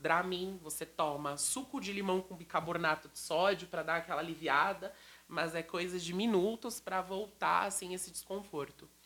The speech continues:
E, graças a Deus, eu tive todo o apoio da, da minha família, né? Os meus pais, eles foram, é, imprescindíveis nessa jornada. Inclusive, coisas extraordinárias aconteceram, né?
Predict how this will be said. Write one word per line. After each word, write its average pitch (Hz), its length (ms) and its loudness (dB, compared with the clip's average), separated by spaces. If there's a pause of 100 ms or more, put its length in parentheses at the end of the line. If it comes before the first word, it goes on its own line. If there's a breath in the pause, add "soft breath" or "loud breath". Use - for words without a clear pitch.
(480 loud breath)
E, 190 640 0
graças 190 480 6
a 196 60 0
Deus, 185 240 2
eu 190 80 -2
tive 175 200 -8
todo 185 200 -2
o 202 40 4
apoio 190 440 4
da, 156 400 0
da 156 140 -10
minha 156 120 -4
família, 160 540 -6
né? 151 180 -2
Os 151 160 -2
meus 165 280 -6
pais, 156 440 2
eles 147 220 -10
foram, 143 340 -6 (360 loud breath)
é, 156 200 -6
imprescindíveis 180 920 -4
nessa 156 240 -8
jornada. 147 840 -2 (300 loud breath)
Inclusive, 160 460 -10
coisas 165 320 -8
extraordinárias 165 800 2
aconteceram, 151 1000 -2
né? 131 300 -2